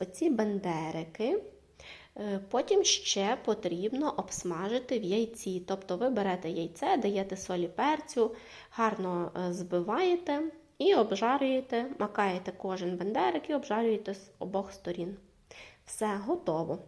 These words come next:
А можна їсти просто так, без обжарки. І далі, е, ось це тісто, яке в мене залишилося, я просто в нього додаю трішки кориці і жарю так само млинці,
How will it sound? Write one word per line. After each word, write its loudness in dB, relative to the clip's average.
А -2
можна 4
їсти 0
просто 0
так, 0
без -2
обжарки. -2
І 10
далі, 2
е, -2
ось 4
це 2
тісто, -4
яке 2
в 0
мене 0
залишилося, 2
я 0
просто 0
в 0
нього 4
додаю 2
трішки -2
кориці 4
і 6
жарю 2
так -2
само 2
млинці, 0